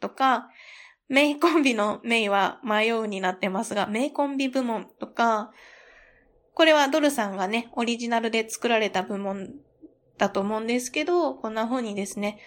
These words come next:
すごくたくさんの、いろんなね、ポッドキャストを上げてらっしゃるってことで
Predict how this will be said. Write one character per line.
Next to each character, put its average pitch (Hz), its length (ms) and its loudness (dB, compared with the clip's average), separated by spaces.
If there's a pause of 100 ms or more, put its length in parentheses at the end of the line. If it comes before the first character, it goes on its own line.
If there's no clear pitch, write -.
(220)
す - 160 -4
ご 294 140 2
く 311 140 -2
た 285 140 2
く 269 140 -2
さ 269 220 0
ん 247 120 -2
の、 247 100 0 (1200)
い 240 100 -4
ろ 226 120 -4
ん 220 40 -6
な 214 100 -4
ね、 240 120 0
ポ 240 120 -2
ッ 233 80 -10
ド 233 120 -4
キ 233 80 -4
ャ 233 80 0
ス 226 120 -14
ト 233 100 -4
を 214 40 2
上 208 120 0
げ 220 140 -6
て 220 160 -4
ら 214 120 0
っ 214 60 -2
し - 80 -8
ゃ 233 80 -2
る 220 60 -2
っ 214 40 -4
て 220 200 -6
こ 220 120 -8
と 214 160 -6
で 208 320 -2